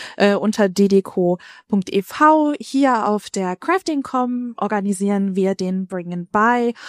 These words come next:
Und wir würden uns natürlich freuen, äh, wenn wir jetzt so ein bisschen ins Convention Talky Talk kommen. <laughs> Genau. Ansonsten kommt gerne mal vorbei. Ähm, auch auf der D D Co. Ähm, wir haben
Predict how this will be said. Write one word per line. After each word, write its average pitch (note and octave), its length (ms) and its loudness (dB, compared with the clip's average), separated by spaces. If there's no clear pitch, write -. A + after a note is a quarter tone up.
Und G#3 1120 4
wir D#4 220 4
würden A3 220 4
uns F#3+ 120 -4
natürlich F#3 420 -2
freuen, G3+ 600 0
äh, F#3+ 260 2
wenn F#3 160 0
wir G3 80 0
jetzt F#3+ 140 -4
so G#3+ 40 0
ein G3 60 -2
bisschen G3+ 560 -2
ins A3 220 2
Convention G#3+ 680 0
Talky G3 480 -2
Talk E3+ 380 -2
kommen. G3+ 280 -2
<laughs> E4 300 -4
Genau. A3+ 380 4
Ansonsten C4+ 600 -2
kommt C#4 220 2
gerne B3 240 2
mal B3+ 220 2
vorbei. G3 480 0
Ähm, G#3+ 580 0
auch G3+ 200 2
auf G#3 100 -4
der G3 280 2
D G3 180 0
D B3 120 -2
Co. A#3+ 420 0
Ähm, G#3 380 -2
wir G3+ 220 -2
haben G3 840 -6